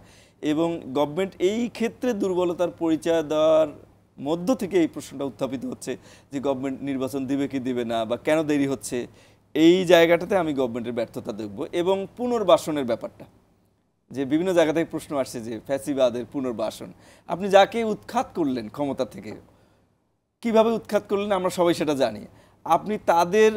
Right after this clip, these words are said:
মতাদর্শের মানুষকে যদি আপনি প্রশাসনিক বিভিন্ন পদায়, পদে বসায় আপনি আপনার নিজের সফলতা চান,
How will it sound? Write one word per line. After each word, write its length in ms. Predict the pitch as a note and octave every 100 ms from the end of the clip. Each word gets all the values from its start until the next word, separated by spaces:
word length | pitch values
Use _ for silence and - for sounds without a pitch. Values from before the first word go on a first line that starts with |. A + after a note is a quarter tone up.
| -
মতাদর্শের 760 | D3+ E3 G3 F#3+ G#3 - G#3+ G#3
মানুষকে 520 | D#3+ E3 E3 - F3+
যদি 320 | D#3+ D3 D3+
আপনি 220 | C3 C#3+
প্রশাসনিক 540 | C3+ D3 D3 C#3+ C#3+ C3
বিভিন্ন 280 | B2+ C3+ B2+
পদায়, 400 | C#3+ A#2+ C3 A#2+ - - _ -
পদে 280 | D3 C3+ D3+
বসায় 520 | C3+ C#3 F3+ F3+ A#2+ - - -
আপনি 300 | D3+ C#3 E3+
আপনার 280 | D#3 E3 D3+
নিজের 260 | D3 D3
সফলতা 480 | - D#3 D#3 D#3 E3+
চান, 320 | - D3+ A2+